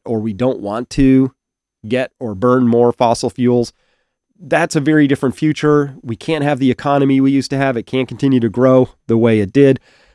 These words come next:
But if this happens, uh-oh, now we're talking Mad Max. You better know how to garden, and, uh, your, your currency units are gonna go up in flames, right? So this matters a lot. It's a very important topic. We should get it right. And this is why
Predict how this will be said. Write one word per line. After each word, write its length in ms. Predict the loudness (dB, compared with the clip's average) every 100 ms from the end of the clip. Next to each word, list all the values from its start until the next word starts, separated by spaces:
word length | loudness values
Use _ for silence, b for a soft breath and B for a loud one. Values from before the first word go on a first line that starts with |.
| b
But 140 | -4
if 100 | -4
this 320 | -4 0 0
happens, 560 | 2 0 2 0 0 -8 _ _ _ -8
uh-oh, 440 | -6 -4 -4 -6 -12 _ _ _
now 160 | -10 -8
we're 100 | -8
talking 500 | -6 -4 -4 -6 -6
Mad 260 | -6 -4 -2
Max. 380 | -2 -2 -4
You 80 | -8
better 240 | -2 0 0
know 180 | 0
how 120 | 0 -2
to 80 |
garden, 440 | 0 2 2 2 -4 _ _ -10
and, 480 | -6 -4 -4 -4 -4
uh, 220 | -2 -2
your, 340 | -2 -2 -2 -6 _
your 180 | -6 -6
currency 460 | -4 0 0 0 -2
units 320 | -4 -4 -6
are 60 | -6
gonna 180 | -6
go 280 | -6 -6 -6 -4
up 200 | -6 -6
in 180 | -10 -8
flames, 480 | -4 0 0 -2 -4
right? 180 | -4
So 120 | -4 -6
this 180 | -6
matters 440 | -6 -4 -2 -2 0
a 60 |
lot. 280 | 0 0 0
It's 80 | -4
a 60 | -12
very 420 | -6 0 2 2
important 400 | -2 -2 -2 -2
topic. 320 | -2 -2 -6
We 100 | -12
should 220 | -12 -8
get 180 | -2 0
it 80 | 0
right. 300 | -2 -4 -6 _ _ _ _
And 280 | -14 -12 -6
this 380 | 0 0 -2 -8
is 180 | -6 -6
why 400 | -4 -4 -4 -8